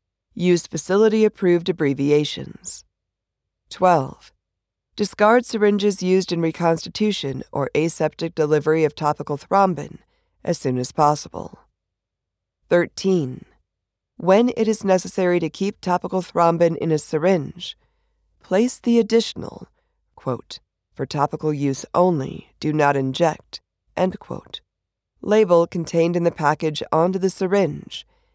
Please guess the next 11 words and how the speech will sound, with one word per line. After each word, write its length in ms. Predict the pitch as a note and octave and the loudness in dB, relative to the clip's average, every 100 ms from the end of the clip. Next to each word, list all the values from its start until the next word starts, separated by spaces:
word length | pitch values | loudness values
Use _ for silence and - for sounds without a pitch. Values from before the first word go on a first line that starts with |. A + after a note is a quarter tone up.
| _ _ - | _ _ 0
and 500 | F#3 E3+ B2+ - - _ _ _ _ | 2 2 0 -8 -20 _ _ _ _
sequester 600 | - - A3 A#3 A#3+ - | -10 -6 -2 2 2 0
the 120 | A#3+ A#3 | 0 2
syringe 500 | A3+ F3+ E3 E3+ D#3+ | 2 4 4 4 0
away 300 | C#3+ D#3 F3+ | 2 4 2
from 240 | E3 D3 | -2 -2
I 240 | D3 D#3+ F3+ | 2 2 0
V 300 | G3 F#3 F#3+ | 0 0 0
or 160 | E3 | 2
injectable 600 | D#3+ E3 E3+ D#3+ E3+ E3+ | 2 2 -2 -2 0 0
medications 840 | E3 D#3 D#3 - A3 G#3+ D#3 D3 | 2 2 0 0 0 0 -2 -4